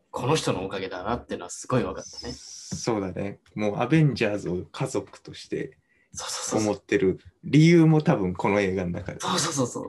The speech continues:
Speaker 2: うん。
Speaker 1: 一番思ってくれてるじゃん。
Speaker 2: そうそうそうそう。
Speaker 1: みんなのことを実は。
Speaker 2: 大切さを
Speaker 1: うん。
Speaker 2: 身に染みて感じてるっていうね。
Speaker 1: そうそうそうそうそう。
Speaker 2: うん。
Speaker 1: っていうね、とこはありましたけど。
Speaker 2: はい。
Speaker 1: ま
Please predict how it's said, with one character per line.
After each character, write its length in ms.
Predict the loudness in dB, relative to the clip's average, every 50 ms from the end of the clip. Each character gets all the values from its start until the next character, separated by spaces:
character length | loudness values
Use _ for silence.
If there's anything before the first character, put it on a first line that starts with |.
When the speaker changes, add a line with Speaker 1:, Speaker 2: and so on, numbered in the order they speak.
| -12 _ _
Speaker 2:
う 60 | -14 -12
ん。 60 | -8 -4
Speaker 1:
一 160 | -2 0 2
番 200 | 2 2 0 0 0
思 200 | 0 2 2 0
っ 80 | 0 -2
て 100 | -6 -6
く 100 | -4 -6
れ 80 | -6
て 100 | -6 -6
る 60 | -4
じ 120 | -4 -2 0 0
ゃ 40 |
ん。 300 | 0 0 -2 -4 -4 -10
Speaker 2:
そ 200 | 0 2 4 4
う 40 | 4
そ 120 | 4 0 0
う 60 | 0
そ 240 | 0 -4 2 2 2
う 40 |
そ 140 | 4 6 4
う。 20 | 4
Speaker 1:
み 60 | 6
ん 20 | 4
な 80 | 4 2
の 80 | 0
こ 100 | -2 -6
と 120 | -6 -4 -4
を 60 | -2
実 320 | -2 -4 -6 -6 -2 -2
は。 100 | -2 -2 -2 -4 -8 _
Speaker 2:
大 260 | -2 0 2 2 2 2
切 340 | 0 0 0 -2 -6 -6 -2
さ 180 | 0 0 2
を 300 | 2 0 -2 -2 -4 -6 -8 -12 -16 -16 -20 -20 -16 -10 -6 -2
Speaker 1:
う 40 | 0
ん。 20 |
Speaker 2:
身 160 | 0 0 0 0
に 140 | -2 -4
染 180 | 0 0 0 2
み 160 | 2 0 0
て 120 | 0 -2 -2
感 240 | 0 -2 -2 -2
じ 160 | -2 -2 -2 -2
て 100 | -2 -4
る 180 | -4 -4 -6 _
っ 40 | _
て 80 | -14 -14
い 80 | -12
う 40 | -12
ね。 60 | -10
Speaker 1:
そ 120 | -2 -2 -2
う 40 | 0
そ 120 | 0 -2
う 40 | -2
そ 120 | -2 -6
う 40 | -6
そ 120 | -8 -10
う 20 | -14
そ 160 | -14 -16 -10
う。 20 | -6 -4
Speaker 2:
う 80 | -4
ん。 100 | -4 -4 -6
Speaker 1:
っ 20 | -8 -12 -16 _ _ _ _ _ _ _ _ _ _ _ _ -4
て 100 | -2 0
い 80 | 0 0
う 40 |
ね、 220 | -2 -4 -8 -8 -14 _ _ _ _ _
と 80 | -16 -12
こ 140 | -12 -10 -10
は 160 | -12 -14 -14
あ 20 | -16
り 80 | -6
ま 140 | -6 -4 -4
し 100 | -4 -8
た 80 | -12 -14 -20
け 80 | -20 -16
ど。 80 | -12 -10
Speaker 2:
は 320 | -8 -8 -8 -8 -10 -14
い。 20 | -18 -20 -20 -20 -20 -20 -20 -20 -20 -20 _ _
Speaker 1:
ま 80 | 2